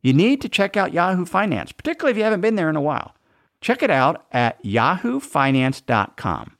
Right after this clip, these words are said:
That's yahoo finance dot com. If you've been using Mint to manage your finances, you know they shut down several months ago. Well, let me tell you about the budgeting solution, the financial tracking solution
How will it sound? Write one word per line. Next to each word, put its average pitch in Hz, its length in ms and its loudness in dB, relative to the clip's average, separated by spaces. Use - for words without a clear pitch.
That's 95 420 -2
yahoo 156 680 0
finance 98 760 -2
dot 80 300 -2
com. - 340 -12
If 156 220 2
you've 247 260 2
been 226 160 2
using 151 480 4
Mint 120 320 4
to 104 100 -4
manage 107 280 2
your 107 120 0
finances, 104 920 -2
you 254 160 -2
know 233 120 4
they 151 120 2
shut 127 280 0
down 104 440 -2
several 202 340 -2
months 190 220 0
ago. 120 300 -10
Well, 151 100 0
let 254 140 2
me 359 100 2
tell 185 220 0
you 175 100 4
about 139 220 2
the 127 100 -2
budgeting 135 640 2
solution, 90 640 -2
the 95 80 -4
financial 123 380 0
tracking 120 500 0
solution 95 420 -2